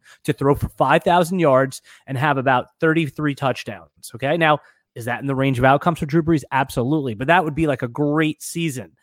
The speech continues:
In order for, again, for someone like Daniel Jones, he probably only needs to, to hit the top ten,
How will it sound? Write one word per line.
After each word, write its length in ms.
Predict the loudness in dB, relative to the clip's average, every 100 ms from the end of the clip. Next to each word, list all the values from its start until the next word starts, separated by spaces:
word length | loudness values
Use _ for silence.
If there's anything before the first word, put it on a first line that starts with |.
| _ -20 -20 -6
In 100 | 2
order 220 | 2 2
for, 160 | -2 -8
again, 360 | -6 -4 -6
for 220 | -6 -6
someone 400 | -2 0 2 0
like 180 | 0 -2
Daniel 320 | 0 0 2
Jones, 400 | 2 2 2 0
he 140 | -2 -2
probably 320 | 2 4 4
only 240 | 4 4
needs 240 | 4 0 -2
to, 120 | -8
to 180 | -4 -2
hit 180 | 0 -2
the 80 | -2
top 280 | -2 -2
ten, 320 | -2 -2 -2